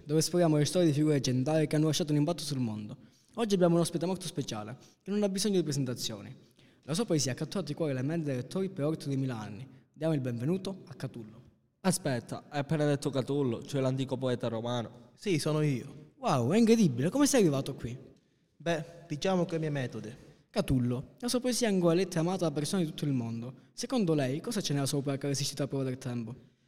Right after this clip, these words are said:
Speaker 3: Penso che sia l'emozione cruda e l'onestà della mia scrittura, l'amore, la perdita, il tradimento e l'amicizia. Sono tutti temi universali con cui le persone possono relazionarsi attraverso il tempo e le culture.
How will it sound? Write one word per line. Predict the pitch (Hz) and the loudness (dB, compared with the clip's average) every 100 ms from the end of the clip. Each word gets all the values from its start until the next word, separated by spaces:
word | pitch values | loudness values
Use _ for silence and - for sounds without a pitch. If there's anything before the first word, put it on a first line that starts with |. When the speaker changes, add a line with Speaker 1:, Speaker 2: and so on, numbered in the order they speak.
| _ - | _ -6
Speaker 3:
Penso | 185 190 165 | 2 2 2
che | - 156 | 0 2
sia | 170 | 2
l'emozione | 160 151 170 160 | 2 2 0 0
cruda | 139 156 151 143 147 - | 0 -2 0 -2 -2 -6
e | 135 | -2
l'onestà | 143 139 160 | 0 0 -2
della | 147 135 | -2 -2
mia | 135 | -2
scrittura, | 131 135 123 - 110 104 - - - | -4 -8 -10 -8 -6 -8 -12 -20 -8
l'amore, | 127 135 147 135 120 - | -4 0 0 0 -2 -4
la | 123 | -4
perdita, | 143 143 131 120 107 117 | 0 0 -2 -6 -8 -10
il | 139 | -12
tradimento | 135 139 139 160 147 | -6 -2 0 0 0
e | |
l'amicizia. | 131 131 131 117 - 113 101 - _ _ _ | 0 -2 -4 -8 -8 -12 -14 -18 _ _ _
Sono | 190 180 | 0 2
tutti | 180 170 | 2 0
temi | 170 165 | 2 2
universali | 151 143 135 - 175 170 | 2 2 0 0 0 0
con | 156 151 | 0 0
cui | 151 | 0
le | 147 | 0
persone | 143 135 165 175 156 | -4 -6 -2 0 0
possono | 147 143 143 | -4 -4 -4
relazionarsi | 139 139 - 147 117 - - | -4 -6 -4 -4 -4 -6 -10
attraverso | 113 127 127 123 | -8 -6 -6 -6
il | 110 | -8
tempo | 127 165 160 165 | -4 -2 -4 -6
e | 143 | -6
le | 135 | -6
culture. | 131 - 110 98 | -6 -8 -12 -12